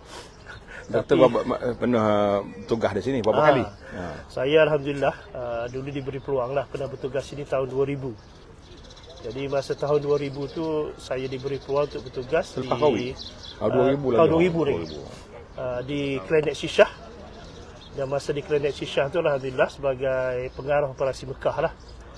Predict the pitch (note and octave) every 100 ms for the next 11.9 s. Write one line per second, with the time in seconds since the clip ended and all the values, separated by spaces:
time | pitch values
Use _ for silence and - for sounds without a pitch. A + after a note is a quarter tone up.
0 | - - - - - B2+ B2+ B2+ B2 B2
1 | B2 B2 A#2+ B2 C#3 D#3+ D#3 C#3+ C#3 -
2 | D#3+ - E3 D#3 - C3+ C#3 C#3 D#3 D3+
3 | D3 C3+ C3+ C3 C3 - - - - -
4 | - - - B2 B2+ C#3+ C3+ D#3+ D3 D3
5 | - E3 - - - - C3 C3+ C#3 D3
6 | D#3+ C#3+ A#2+ A2 - - - - - -
7 | D#3+ D3 D3+ C#3+ C3 - C3 C#3 D#3 -
8 | - - - C#3 D3+ - E3+ D3 C#3+ C#3+
9 | - D3 - C3+ A2+ - - - - -
10 | - C#3+ D3 D#3 A#3+ B2 D3+ D#3 D#3+ E3
11 | D#3+ F3 F3 F3 E3 D3 - - A#2+